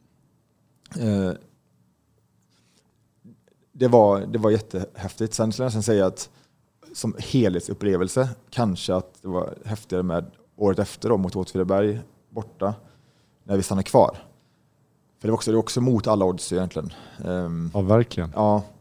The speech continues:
Speaker 1: Och, ja, det var s-, jäkligt dramatisk match. Det var straffräddningar och missade straffar och det var, ja, det var jobbigt. Ehm,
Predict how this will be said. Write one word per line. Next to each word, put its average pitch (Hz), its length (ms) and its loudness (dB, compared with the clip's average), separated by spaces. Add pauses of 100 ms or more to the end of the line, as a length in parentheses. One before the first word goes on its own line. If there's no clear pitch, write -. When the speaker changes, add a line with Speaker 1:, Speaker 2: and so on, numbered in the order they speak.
(840)
Speaker 1:
Och, 98 540 2 (1200)
ja, 101 160 0 (340)
det 104 100 -2
var 104 100 2
s-, - 140 -6 (420)
jäkligt 113 340 0
dramatisk 110 440 2
match. - 400 0
Det 107 80 4
var 98 100 2
straffräddningar 98 880 0
och 98 180 2
missade 104 280 -4
straffar 92 420 0
och 92 80 0
det 92 80 2
var, 92 300 2 (200)
ja, 85 140 -4 (800)
det 113 80 -4
var 107 100 6
jobbigt. 107 500 2 (1160)
Ehm, 92 480 0